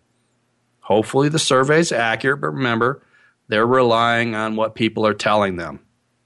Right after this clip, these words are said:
Okay, it's a survey. It's not any deeper data than just a survey.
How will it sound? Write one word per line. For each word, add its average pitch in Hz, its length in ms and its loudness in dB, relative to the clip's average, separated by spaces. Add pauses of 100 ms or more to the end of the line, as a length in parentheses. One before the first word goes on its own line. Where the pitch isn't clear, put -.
(160)
Okay, 95 260 -2
it's 92 140 -4
a 82 40 -12
survey. 101 520 0
It's - 120 -10
not 90 320 -6 (240)
any 104 200 0
deeper 113 320 0
data 107 460 0 (420)
than 104 180 0
just 98 240 -2
a 87 40 -4
survey. 104 520 0